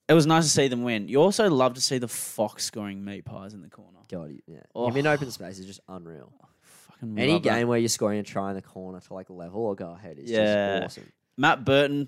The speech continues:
Speaker 1: played a pretty good game and he missed those kicks, but look, he netted that field goal when it counted.
Speaker 2: Yeah.
Speaker 1: He got it do-, and it was, it was, like, from thirty-five out on
Speaker 2: Yeah.
Speaker 1: the sideline.
Speaker 2: And the eyes up
Speaker 1: Probably
Speaker 2: to
Speaker 1: h-, harder than to kick that conversion.
Speaker 2: Yeah, yeah.
Speaker 1: And he just nails it.
Speaker 2: Yeah.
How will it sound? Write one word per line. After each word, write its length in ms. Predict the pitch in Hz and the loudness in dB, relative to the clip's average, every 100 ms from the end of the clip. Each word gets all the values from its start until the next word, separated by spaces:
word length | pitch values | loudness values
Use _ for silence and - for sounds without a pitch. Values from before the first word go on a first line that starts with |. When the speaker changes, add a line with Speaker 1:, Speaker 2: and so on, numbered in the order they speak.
| - | -4
Speaker 1:
played 280 | 131 135 123 | 0 2 2
a 40 | |
pretty 160 | 139 135 | 0 -2
good 320 | 127 127 131 | 0 -2 0
game 400 | 127 123 123 117 | -2 0 0 0
and 80 | 117 | -2
he 60 | |
missed 220 | 117 120 - | -2 -2 -2
those 200 | 117 - | -4 -6
kicks, 280 | - 104 | -12 -14
but 300 | - 107 98 - | -6 -4 -4 -6
look, 220 | 98 - _ _ _ _ _ _ _ _ - | -10 -10 _ _ _ _ _ _ _ _ -18
he 100 | - | -4
netted 300 | 107 110 113 | 0 2 2
that 160 | 107 - | -2 -4
field 260 | - 120 120 | -2 0 2
goal 160 | 104 | 2
when 60 | 101 | 2
it 40 | 73 | -4
counted. 340 | 104 104 117 _ | -12 -14 -16 _
Speaker 2:
Yeah. 160 | 98 - - | -14 -14 -16
Speaker 1:
He 80 | |
got 200 | 107 120 117 | -2 0 0
it 40 | |
do-, 80 | 110 | 0
and 140 | 143 165 | 2 2
it 60 | |
was, 240 | 143 165 - | 4 0 0
it 80 | 139 | -4
was, 120 | 131 | -2
like, 200 | 127 - - | -2 -4 -20
from 220 | - 110 | -16 -14
thirty-five 600 | - - 120 113 113 107 | -10 0 0 2 0 0
out 260 | 107 120 - _ _ | 0 -2 -4 _ _
on 60 | - | -6
Speaker 2:
Yeah. 60 | 107 | -4
Speaker 1:
the 40 | |
sideline. 520 | 85 104 107 101 95 110 | 0 2 2 -2 -6 -4
Speaker 2:
And 120 | 127 | -2
the 80 | 104 | 2
eyes 280 | 123 131 123 | 4 4 4
up 20 | |
Speaker 1:
Probably 100 | 185 143 | 4 0
Speaker 2:
to 60 | |
Speaker 1:
h-, 40 | - - _ _ | -4 -16 _ _
harder 540 | - 139 135 160 127 | -6 0 4 4 2
than 420 | 107 110 107 107 - _ - | 0 0 -2 -6 -12 _ -6
to 80 | 123 | -6
kick 200 | 127 117 | -4 -4
that 140 | - | -4
conversion. 500 | - 98 104 107 139 | -6 -2 2 2 4
Speaker 2:
Yeah, 220 | 151 120 110 - | 4 4 -2 -4
yeah. 280 | 117 107 - | -2 -2 0
Speaker 1:
And 120 | 131 | 0
he 100 | 127 | 2
just 180 | 135 - | 0 -2
nails 460 | 107 113 147 151 - | -2 2 2 2 0
it. 60 | - | -8
Speaker 2:
Yeah. 200 | 101 | -6